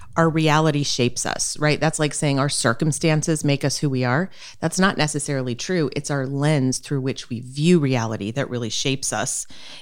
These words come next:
And so if we could change that lens, we could change the way we perceive reality and we could refocus ourselves toward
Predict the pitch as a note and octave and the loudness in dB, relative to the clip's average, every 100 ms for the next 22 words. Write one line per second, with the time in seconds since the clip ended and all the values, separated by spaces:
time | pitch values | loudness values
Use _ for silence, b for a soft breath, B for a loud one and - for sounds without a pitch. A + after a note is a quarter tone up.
0 | B E3 D#3+ D#3 - F#3 E3 - G3 G#3+ | B 0 2 0 2 2 2 2 2 2
1 | G#3 G#3 G3 E3+ D3 - F3 E3+ - D3 | 0 -2 -2 -6 -4 -2 0 0 -2 -4
2 | C3 C3+ G3 E3+ B2+ F#3+ - - b b | -2 -2 0 0 0 -2 -6 -14 b b
3 | - F3 F#3 E3 C3+ F3+ E3 D#3 D#3 D3 | -2 0 2 -2 0 2 2 2 0 0
4 | C#3 C#3 - C3+ - C3 C3 C3 D#3+ D#3+ | 0 -2 -4 -8 -4 -4 -4 -4 -2 -2
5 | B2+ B2+ C#3+ C#3 C3 - C#3 C3 C#3 C3+ | -2 -4 -4 -6 -6 -8 -8 -6 -6 -2
6 | D3 D3 E3 - B2 B2 B2 A2+ A#2+ - | -2 0 0 -2 -2 -2 -2 -2 -4 -6
7 | - A#2 A2 | -4 -6 -6